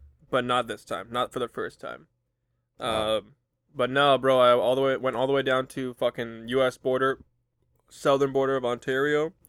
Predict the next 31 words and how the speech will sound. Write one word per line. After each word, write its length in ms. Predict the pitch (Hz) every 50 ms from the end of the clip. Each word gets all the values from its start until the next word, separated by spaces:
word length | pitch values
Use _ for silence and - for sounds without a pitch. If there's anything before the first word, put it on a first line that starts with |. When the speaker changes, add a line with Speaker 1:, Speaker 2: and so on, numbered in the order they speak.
| _ _ _ _ _ _ _ _ _ _ _ _ -
Speaker 1:
all 160 | - 117 135
the 60 | 139
way 140 | 139 135 135
down 340 | 135 143 127 127 131 135 - - _ _ _
near 180 | - 131 131 127
Detroit 640 | 127 127 110 - - - - 135 123 135 143 - - _ _ _ _ _ _ _ _ _ _ _ _ _ _
for 180 | - 139 135
a 80 | 135 139
week, 320 | 151 156 165 185 - - _ _ _ _ _ _ _ _ _ _ _ _ _ _ _ _ _ _
and 120 | - 127
then 120 | 131 123 120
I 60 | 120
went 280 | 117 120 120 107 104 -
back 240 | 131 131 127 -
up 160 | - 131 123 -
to 100 | - 139
the 60 | 131
East 260 | 131 127 131 131 -
Coast 340 | - - 139 139 143 - -
to 140 | - 101 80
Halifax 600 | - 123 127 139 143 143 - 156 147 151 147 -
for 200 | _ - 160 151
a 60 | 151 151
week, 280 | 156 165 170 - _ _ _ _ _ _ _ _ _ _ _ _ _ _ _ _ _ _ _ _ _ _ _ _
and 120 | 143 143
now 140 | 127 117 107
I'm 80 | 110 120 143 _
back 260 | - 123 131 143 -
in 80 | 151 147
Ottawa 360 | 127 127 143 143 143 143 143
again. 320 | 143 147 147 147 160 165